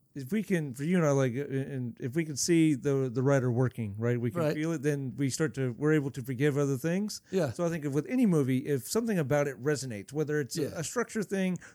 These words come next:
Speaker 1: or just a character or whatever, if something about it resonates with you, you're able to for-, forgive any, any, any of that stuff.
Speaker 2: Yes.
Speaker 1: Right? And where, so, like, in this, like, Stacey and Sherry,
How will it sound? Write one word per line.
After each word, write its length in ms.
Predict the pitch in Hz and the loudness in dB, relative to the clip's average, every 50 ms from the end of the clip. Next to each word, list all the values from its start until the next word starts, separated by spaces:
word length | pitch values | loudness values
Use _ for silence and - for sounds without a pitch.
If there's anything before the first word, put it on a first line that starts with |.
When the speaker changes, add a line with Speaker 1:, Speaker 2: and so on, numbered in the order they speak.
| _ | _
Speaker 1:
or 120 | - 165 147 | -6 -6 -6
just 180 | 123 120 - | -6 -6 -8
a 80 | - 127 | -10 -6
character 560 | - - 190 202 190 180 165 - 180 175 170 | -4 -2 0 0 0 0 -2 -2 -2 0 2
or 220 | 160 147 131 127 123 | 2 4 4 4 4
whatever, 340 | 127 143 156 156 135 135 | 4 4 4 4 2 2
if 80 | 131 123 | 0 -2
something 220 | - 208 220 247 | -2 -4 -2 0
about 120 | 247 214 156 | 0 2 2
it 100 | 117 98 | 0 0
resonates 420 | 113 135 156 160 190 208 214 196 - | 2 2 2 2 0 -2 -2 -2 -4
with 160 | 233 196 - | -6 -6 -4
you, 180 | 262 262 262 - - - - _ _ | -4 -4 -4 -6 -8 -14 -20 _ _
you're 80 | - 196 | 0 2
able 180 | 196 185 175 165 | 2 4 4 2
to 80 | 160 139 | 0 -2
for-, 260 | - 160 165 160 - | -2 -2 -4 -4 -4
forgive 320 | - 151 165 240 285 220 | -6 -6 -2 0 0 2
any, 260 | 160 135 120 110 - - - | 2 2 0 -2 -4 -6 -6
any, 140 | 135 143 | -6 -4
any 200 | 135 127 123 120 | -2 0 0 0
of 60 | 110 98 | 0 -2
that 160 | 101 98 - | -2 -4 -6
stuff. 320 | - - 90 78 - - _ _ - | -8 -8 -8 -10 -10 -12 _ _ -4
Speaker 2:
Yes. 360 | 180 165 120 - - - - | -2 -2 -2 -2 -6 -8 -4
Speaker 1:
Right? 180 | 127 135 151 | -2 0 2
And 100 | 156 151 | 2 2
where, 200 | 139 143 147 139 | 4 4 4 4
so, 160 | 127 - 165 156 | 4 2 2 4
like, 160 | 147 131 143 | 4 4 4
in 160 | 139 143 170 | 2 2 4
this, 360 | 214 214 208 190 170 - - - | 4 4 4 4 2 0 -2 -2
like, 240 | - 175 135 127 110 | 0 2 2 2 2
Stacey 300 | - 156 156 135 - 151 | 2 2 2 2 0 0
and 100 | 147 127 | -2 -2
Sherry, 480 | - - 151 147 147 151 151 147 135 | 0 2 4 4 4 4 4 2 0